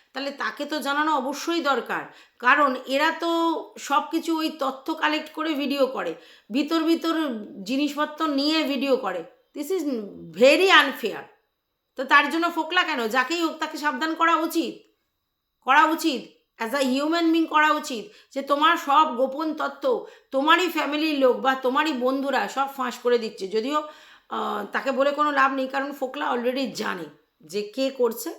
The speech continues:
কতটা করছে, জানে ফোকলা, ঠিক আছে? মানে, ওর কাছেও প্রমাণ আছে কে করছে, কে করতে পারছে না। তো যখন জানে, তাহলে এই কথাটার মানেটা ওর কাছে আর গুরুত্বপূর্ণ নয়।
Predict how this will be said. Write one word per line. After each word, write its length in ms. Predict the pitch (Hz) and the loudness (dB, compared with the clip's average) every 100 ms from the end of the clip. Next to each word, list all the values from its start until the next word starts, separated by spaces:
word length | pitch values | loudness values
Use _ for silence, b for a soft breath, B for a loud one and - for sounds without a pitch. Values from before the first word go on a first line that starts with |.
| - | -14
কতটা 340 | 190 202 185 | -14 -12 -12
করছে, 400 | - 151 147 233 | -12 -14 -12 -8
জানে 300 | 220 233 170 151 | -4 -4 -6 -10
ফোকলা, 260 | 170 - - _ B B B - | -14 -14 -20 _ B B B -8
ঠিক 120 | 285 | -4
আছে? 340 | 233 196 180 185 | -4 -4 -10 -8
মানে, 340 | 202 208 214 | -4 -2 -2
ওর 260 | 220 294 294 | -2 2 2
কাছেও 340 | 294 - 294 | 0 -2 -2
প্রমাণ 380 | 285 233 214 208 | -2 -2 -2 -4
আছে 240 | 190 175 202 | -6 -8 -6
কে 240 | 214 208 | -4 -4
করছে, 280 | 196 170 202 | -6 -8 -8
কে 160 | - 185 | -8 -10
করতে 320 | - - - | -12 -16 -16
পারছে 380 | - - - - | -18 -18 -18 -18
না। 120 | - b b b b | -20 b b b b
তো 100 | 254 | 0
যখন 420 | 247 262 262 320 277 | 0 0 0 0 2
জানে, 340 | 269 240 202 - b b - | 2 2 -2 -10 b b 0
তাহলে 260 | 294 320 | 2 4
এই 440 | 330 - 311 320 - | 2 0 -2 -2 -2
কথাটার 400 | 294 294 294 294 | -2 0 0 2
মানেটা 560 | 262 254 262 277 262 | 2 2 2 4 4
ওর 140 | 247 233 | 4 0
কাছে 240 | 240 240 | -4 -2
আর 60 | 247 | -4
গুরুত্বপূর্ণ 600 | 214 220 214 233 240 240 | -4 -6 -6 -6 -4 -2
নয়। 200 | 214 202 | -4 -6